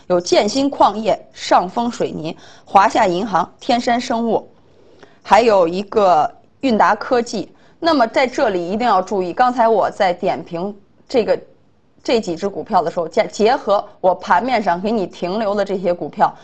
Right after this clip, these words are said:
那么投资者，如果您持有这些股票，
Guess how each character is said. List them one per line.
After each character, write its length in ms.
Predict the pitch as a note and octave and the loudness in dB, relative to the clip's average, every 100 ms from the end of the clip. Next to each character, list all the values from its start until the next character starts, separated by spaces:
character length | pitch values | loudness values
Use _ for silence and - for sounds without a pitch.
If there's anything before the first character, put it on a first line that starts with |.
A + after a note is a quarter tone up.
| - - | -14 -2
那 120 | A#3 | 0
么 120 | G#3+ | 0
投 240 | G3 A3 | 0 0
资 140 | B3 C4 | 0 0
者， 180 | F3 - - _ _ _ - | -2 -4 -14 _ _ _ -2
如 180 | B3 E4 | 0 4
果 160 | A#3 | 2
您 260 | G3+ A3 C4+ - | 2 -4 -6 -12
持 180 | - B3 | -4 0
有 100 | G#3 | 0
这 120 | G#3+ | 0
些 100 | G#3+ | -2
股 160 | G#3 C#3+ | -4 -6
票， 260 | G#3 E3 | -2 -2